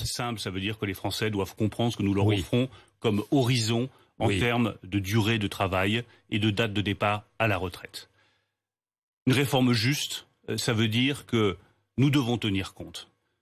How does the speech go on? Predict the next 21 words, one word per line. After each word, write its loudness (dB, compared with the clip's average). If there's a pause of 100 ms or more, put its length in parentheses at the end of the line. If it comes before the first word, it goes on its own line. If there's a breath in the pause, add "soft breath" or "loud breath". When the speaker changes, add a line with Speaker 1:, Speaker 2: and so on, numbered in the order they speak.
(100)
Speaker 1:
du 2
fait 0
que 0
ce 0
n'est 2
pas 0
la 0
même 4
chose 0
de -2
rentrer -2
sur, -2 (360 soft breath)
euh, -6
le 0
marché 0
du -4
travail, -2
de 0
commencer 0
à 2
bosser 0